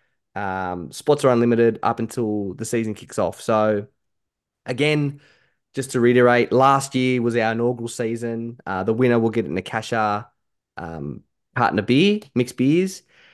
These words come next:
And as another reminder, Clarkie, you and I were the inaugural winners of that comp, weren't we?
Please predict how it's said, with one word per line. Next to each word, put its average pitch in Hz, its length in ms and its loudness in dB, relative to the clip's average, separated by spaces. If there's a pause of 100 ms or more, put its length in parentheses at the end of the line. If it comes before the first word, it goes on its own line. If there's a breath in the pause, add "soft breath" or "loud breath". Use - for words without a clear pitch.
(280 soft breath)
And 143 460 4
as 135 120 0
another 170 280 4
reminder, 131 600 0
Clarkie, 175 440 -2
you 160 160 -4
and 151 100 0
I 160 140 0
were 151 220 0
the 151 320 -6
inaugural 160 440 -2
winners 156 340 -2
of 107 100 -6
that 104 180 -6
comp, 113 260 -6
weren't 160 220 -4
we? 110 240 -4